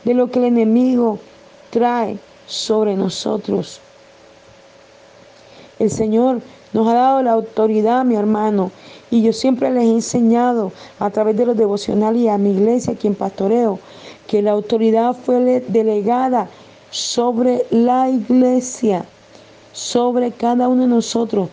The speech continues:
que somos la iglesia de Jesús. Ha sido delegado este poder, esta autoridad,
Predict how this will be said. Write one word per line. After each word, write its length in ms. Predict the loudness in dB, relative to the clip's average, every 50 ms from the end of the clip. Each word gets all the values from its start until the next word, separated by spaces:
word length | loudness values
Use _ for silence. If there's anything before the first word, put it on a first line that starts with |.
| -10 -20 -20 -20 -18 -12
que 80 | -10 -8
somos 360 | -4 -2 0 0 2 2 2
la 120 | 2 2 0
iglesia 540 | 2 2 2 2 0 0 -2 -2 -4 -2
de 100 | 0 0
Jesús. 600 | 0 -2 -4 -6 -6 -2 0 2 0 0 -2 -4 -18 -20 -20 -20 -20 -20 -20 -20 -20 -14 -10
Ha 160 | -10 -8 -8
sido 360 | -8 -8 -4 0 2 2 2 2
delegado 500 | 0 0 0 0 0 0 0 -2 -2 -2
este 260 | -4 -4 -4 -4 -4
poder, 520 | -4 -2 -4 -2 0 0 0 0 -2 -4 -8 -12 -20 -20 -20 -10 -6
esta 280 | -4 -4 -4 -2 -2 0
autoridad, 800 | 0 0 -2 -2 0 0 2 2 2 2 0 0 -2 -4 -6